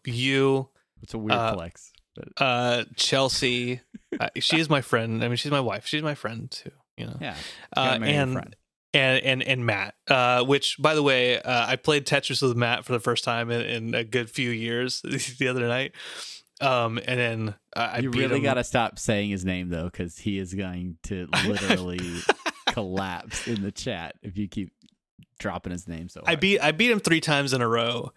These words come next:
Speaker 1: And, and then he got pissed off and he's like, "Oh, let's play a different game." Um, <laughs> yeah, so, uh, yeah,
Speaker 2: And then
Speaker 1: it's
Speaker 2: you guys played Rocket League.
Speaker 1: Rocket League, and then he got pissed off at that. And then we played fifa, and then he got pissed off at that. It's, it, uh,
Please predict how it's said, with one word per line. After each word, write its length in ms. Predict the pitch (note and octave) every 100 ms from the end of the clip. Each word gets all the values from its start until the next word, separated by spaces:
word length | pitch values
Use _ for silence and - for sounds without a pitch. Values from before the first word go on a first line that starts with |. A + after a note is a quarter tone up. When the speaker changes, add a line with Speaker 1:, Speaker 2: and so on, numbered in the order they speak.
| _ _ _ -
Speaker 1:
And, 640 | C#3 C#3 C3 C3 F#3 F#3+ -
and 220 | C#3+ C3
then 180 | C3+ C#3
he 120 | C3+
got 240 | C3+ C3 -
pissed 240 | B2 -
off 260 | A2+ A#2 -
and 80 |
he's 80 | A#2
like, 140 | A2+ -
"Oh, 300 | C#3 C3 A2+
let's 140 | B2 -
play 160 | B2+
a 60 | A#2
different 320 | A2+ A#2+ G#2+
game." 260 | G#2+ A2 A#2 - - - -
Um, 460 | B2+ A#2+ B2 A#2 A#2 -
<laughs> 180 | - - E3 - - G3 - - - -
yeah, 120 | C#3 -
so, 300 | - E3 - - - - -
uh, 120 | - -
yeah, 220 | D#4 A#3+
Speaker 2:
And 40 |
then 40 | G3
Speaker 1:
it's 80 | G3
Speaker 2:
you 100 | G3+
guys 140 | G#3
played 540 | - A#2 G#2+ G2+ G2 F#2
Rocket 440 | F#2+ F3+ F3 A#2+
League. 720 | G#2 A2 G2 F#2 F2 E2+ D#2+ -
Speaker 1:
Rocket 320 | C#3 D3+ B2
League, 220 | A#2+ A2
and 80 | C3
then 100 | C#3
he 60 | C#3+
got 160 | C3
pissed 180 | C3 A2+
off 140 | A#2+
at 80 | B2+
that. 280 | A2+ A2+ - - - - - -
And 80 | -
then 80 | C#3+
we 60 | C#3
played 200 | D3 B2+
fifa, 240 | C3+ A#2
and 80 | A#2
then 60 | A2+
he 40 |
got 140 | A2+ A2
pissed 180 | A#2 B2+
off 200 | A2+ A2+
at 60 |
that. 240 | A2+ G#2 -
It's, 280 | E3 D#3+ -
it, 240 | - E3 F3+ - -
uh, 200 | - -